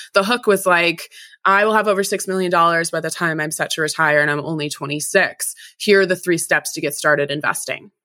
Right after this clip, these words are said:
Right? So I have hooked you in the first five seconds of why this video is going to be useful,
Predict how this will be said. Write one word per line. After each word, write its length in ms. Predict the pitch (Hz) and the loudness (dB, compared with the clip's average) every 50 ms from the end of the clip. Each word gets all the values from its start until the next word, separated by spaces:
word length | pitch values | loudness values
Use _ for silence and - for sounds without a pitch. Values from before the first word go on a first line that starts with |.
| _ _ - | _ _ 0
Right? 240 | 170 165 156 - - | 0 2 2 0 -2
So 140 | - 196 | -2 -2
I 140 | - 160 208 | 0 2 2
have 180 | 220 214 185 - | 2 2 0 0
hooked 340 | - 220 214 220 - - 214 | 0 -2 -2 -2 -4 -2 0
you 280 | 208 185 180 170 151 | 2 2 2 2 0
in 120 | - 170 175 | 0 -2 -2
the 140 | 160 165 | -2 -4
first 380 | 165 - 190 180 175 - - - | -2 0 2 2 0 0 -4 -2
five 280 | - 175 165 165 165 - | 0 2 2 2 0 -2
seconds 480 | - 160 151 - 165 143 139 - - | -2 -2 -2 -2 -2 -4 -4 -6 -8
of 220 | - - 165 160 170 | -8 -8 -6 -4 0
why 180 | 156 160 175 | 0 0 2
this 160 | 190 196 190 | 0 -2 -2
video 320 | - - 190 190 190 190 180 | -2 0 0 2 2 2 2
is 80 | 175 | 0
going 200 | 180 185 180 180 | 0 -4 -4 -4
to 40 | 180 | -4
be 100 | 175 180 | -2 -2
useful, 500 | 180 170 165 - - 170 165 160 156 - | -2 -2 -2 -4 -4 -2 -2 -2 -2 -4